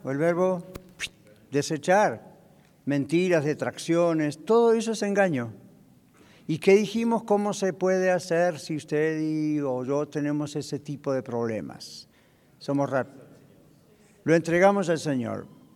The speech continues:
pero no simplemente decimos, "Señor, te lo entregamos a ti y ya está". ¿Cómo se trabaja en eso?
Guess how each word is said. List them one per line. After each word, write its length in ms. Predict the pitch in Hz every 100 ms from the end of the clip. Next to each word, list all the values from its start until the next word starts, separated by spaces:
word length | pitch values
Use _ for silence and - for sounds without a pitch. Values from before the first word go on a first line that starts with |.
| _ _ _
pero 240 | - 160 160
no 100 | 202
simplemente 600 | 240 233 214 202 202 190
decimos, 440 | 170 - 170 160
"Señor, 300 | - 139 156
te 140 | 160 160
lo 60 |
entregamos 520 | 147 127 139 147 147 143
a 100 | 123
ti 540 | 170 170 151 156 156 - -
y 480 | - 131 127 123 123
ya 140 | 117 127
está". 420 | - 156 104 - - - _ _ _ _ _ _ _ _ _ _ _ _ _ _ _
¿Cómo 240 | - 165 147
se 140 | -
trabaja 480 | 156 160 190 226 196
en 100 | 151
eso? 320 | 123 - 110